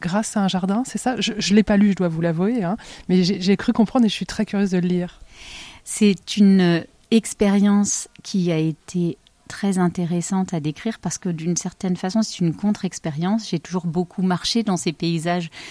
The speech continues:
Speaker 2: qu'on évoquait. C'est, euh, pour mon travail de géographe et puis aussi en tant que, j'ai fait des carnets de voyage. Donc j'ai beaucoup marché dans le paysage, dans la nature. J'ai beaucoup été en montagne. Et puis à un moment donné, la vie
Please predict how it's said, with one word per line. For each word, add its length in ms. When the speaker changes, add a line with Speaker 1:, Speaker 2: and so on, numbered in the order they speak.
Speaker 2:
qu'on 200
évoquait. 480
C'est, 260
euh, 340
pour 160
mon 140
travail 340
de 120
géographe 680
et 60
puis 180
aussi 280
en 100
tant 160
que, 160
j'ai 180
fait 140
des 100
carnets 340
de 80
voyage. 720
Donc 200
j'ai 140
beaucoup 320
marché 480
dans 120
le 80
paysage, 500
dans 100
la 160
nature. 540
J'ai 80
beaucoup 260
été 160
en 80
montagne. 680
Et 120
puis 220
à 60
un 140
moment 320
donné, 340
la 200
vie 440